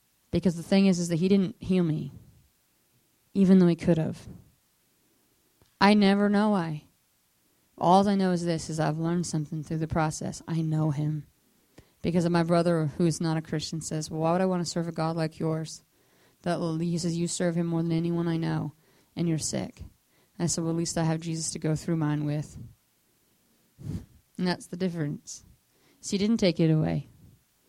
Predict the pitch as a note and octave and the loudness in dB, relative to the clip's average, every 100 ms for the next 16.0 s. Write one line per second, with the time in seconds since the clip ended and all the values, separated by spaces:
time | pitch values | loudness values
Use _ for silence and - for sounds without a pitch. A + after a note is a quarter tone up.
0 | _ _ _ _ _ - F3+ E3 - _ | _ _ _ _ _ 2 2 2 -8 _
1 | _ _ _ - F3 E3 - E3+ E3 - | _ _ _ -2 0 2 2 2 2 -2
2 | D#3+ F3 E3+ E3 D#3+ D3 - E3+ D#3 - | 0 0 0 0 -2 -6 -2 0 0 0
3 | - E3+ F3+ E3 E3 D#3+ D#3 D3+ D3+ D#3 | 2 2 2 0 0 0 0 2 2 2
4 | - - - D#3 D#3 - - - _ - | -2 -10 -4 -2 -2 -4 -10 -12 _ -20
5 | - - E3+ D#3 E3 D#3+ D#3+ D#3 - D#3+ | -20 -6 -4 -2 0 0 0 -4 -10 -4
6 | D3+ D#3 F3+ F#3+ - _ _ _ _ - | 0 0 0 -4 -10 _ _ _ _ -10
7 | - D#3 - E3 D#3+ D#3 D#3 E3 F3 D#3+ | -4 -4 -2 -4 -2 -2 0 -2 -2 -2
8 | D3+ D#3+ E3 E3 D#3 - E3+ A3+ - D3+ | -4 -4 -2 -4 -6 -4 2 2 0 -4
9 | D3+ D3+ - D#3 D#3 E3 D3+ D3+ E3 F#3 | -4 -6 -4 -4 -2 -4 -4 -4 -4 -4
10 | G3+ - _ - F#3 F3+ F3+ D#3+ A3 - | -6 -14 _ 0 0 2 0 4 2 2
11 | D#3 D3 - - D3+ D#3+ E3 F3+ G3+ G3 | -4 -4 -6 2 4 4 4 2 2 2
12 | F#3 G3+ - G#3 G3+ F#3+ F#3+ G3 F3+ G3+ | 2 -2 -2 0 2 2 2 2 2 2
13 | B3 D#3+ E3 D#3 E3+ E3+ - A3+ F#3+ - | 4 2 2 0 0 0 0 0 0 0
14 | E3+ E3+ D3 D#3 D#3 D3+ F3 D#3 D3+ - | 0 2 2 2 2 4 6 4 2 0
15 | F3 D3 - A2+ - - A3 G#3+ D3+ D#3 | 2 2 -2 -8 -6 2 4 4 0 -2